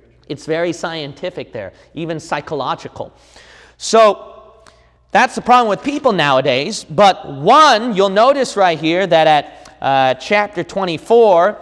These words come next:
Isaac waited for the right time. He waited a long, long time before he was able to marry Rebekah.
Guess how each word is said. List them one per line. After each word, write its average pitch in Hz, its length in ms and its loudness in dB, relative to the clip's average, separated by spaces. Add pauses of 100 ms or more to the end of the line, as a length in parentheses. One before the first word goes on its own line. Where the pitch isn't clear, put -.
(340)
Isaac 269 560 2
waited 208 420 0
for 185 300 0
the 175 100 0
right 156 340 0
time. 143 400 -4 (320)
He 214 160 -8
waited 254 360 2
a 190 40 4
long, 202 680 2
long 190 460 0
time 202 420 -2
before 151 480 0 (300)
he 175 100 -6
was 170 180 -2
able 170 280 -2
to - 140 -10
marry 156 340 0
Rebekah. 143 640 -4